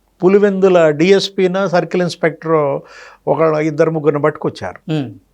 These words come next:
Speaker 1: పట్టుకొచ్చి పులివెందుల స్టేషన్లో నీకు నిర్బంధించారు.
Speaker 2: ఉమ్.
Speaker 1: అక్రమ నిర్బంధం. అంటే ఏంటి, ఎందుకు వాళ్ళని పట్టుకొచ్చారు, ఏంటి అసలు వాళ్ళ మీద కేసు ఏంటంటే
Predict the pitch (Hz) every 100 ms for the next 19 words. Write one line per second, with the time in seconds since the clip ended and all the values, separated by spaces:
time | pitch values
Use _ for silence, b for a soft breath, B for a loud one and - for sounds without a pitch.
0 | - 165 170 185 180 196 196 190 185 175
1 | - 180 175 180 170 175 160 143 147 151
2 | 147 156 110 95 - 92 _ _ 160 120
3 | - _ _ - 151 180 160 139 113 95
4 | 95 92 85 - _ B B B B B
5 | B 185 214 214 220 214 220 220 226 226
6 | 208 _ 170 220 247 233 220 214 202 175
7 | - 190 202 208 202 214 196 196 202 196
8 | 208 208 175 165 160 160 160 180 175 190
9 | 196 196 196 180 170 165 170 143 127 165